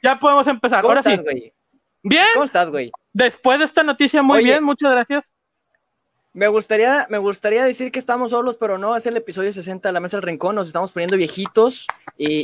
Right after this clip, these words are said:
Speaker 2: y, y afortunadamente, pues, no estamos solos, tenemos un invitado de lujo, eh, directo desde, eh, Nuestra Señora Puebla, allá donde está el Java de Hot como gobernador, güey. Eh,
Speaker 1: <laughs>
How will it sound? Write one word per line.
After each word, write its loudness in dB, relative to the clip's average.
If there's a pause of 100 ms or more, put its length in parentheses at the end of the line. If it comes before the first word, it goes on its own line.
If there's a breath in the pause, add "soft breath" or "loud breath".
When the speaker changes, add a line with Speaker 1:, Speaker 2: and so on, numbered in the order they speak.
Speaker 2:
y, -2
y 2
afortunadamente, -2
pues, -4
no -2
estamos -2
solos, 2
tenemos -4
un -6
invitado 0
de -2 (160)
lujo, -2 (340 soft breath)
eh, 0
directo 2
desde, 0 (200)
eh, -2
Nuestra 0
Señora 2
Puebla, 4
allá 4
donde 0
está 4
el -2
Java 2
de 0
Hot -2
como -4
gobernador, 2
güey. 0 (300 soft breath)
Eh, 2
Speaker 1:
<laughs> -2